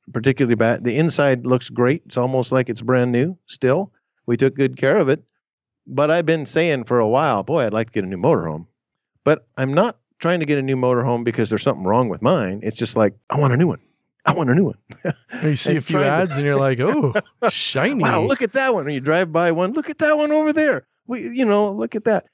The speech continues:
Speaker 1: Or you pull in and you park next to a brand new one and you got your old one. It makes your old one look old. You know, that new one is really, really flashy. But finding that, you know, the balance is, I didn't buy a beat up old motorhome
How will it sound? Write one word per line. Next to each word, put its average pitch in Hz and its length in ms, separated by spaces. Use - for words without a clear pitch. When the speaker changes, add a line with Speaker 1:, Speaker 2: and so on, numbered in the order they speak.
Speaker 1:
Or 165 140
you 165 100
pull 180 300
in 180 100
and 165 80
you 143 80
park 170 280
next 135 260
to 123 140
a 113 60
brand 123 320
new 143 140
one 120 160
and 107 100
you 104 80
got 117 160
your 107 140
old 143 200
one. 113 280
It 135 60
makes 175 220
your 147 100
old 196 200
one 120 200
look 127 220
old. 120 320
You 120 120
know, 101 300
that 139 240
new 156 180
one 127 180
is 104 180
really, 113 480
really 117 260
flashy. 131 540
But 160 280
finding 208 340
that, 147 160
you 151 100
know, 123 80
the 127 140
balance 175 640
is, 135 520
I 139 120
didn't 180 260
buy 147 180
a 117 100
beat 135 280
up 120 220
old 107 220
motorhome 87 640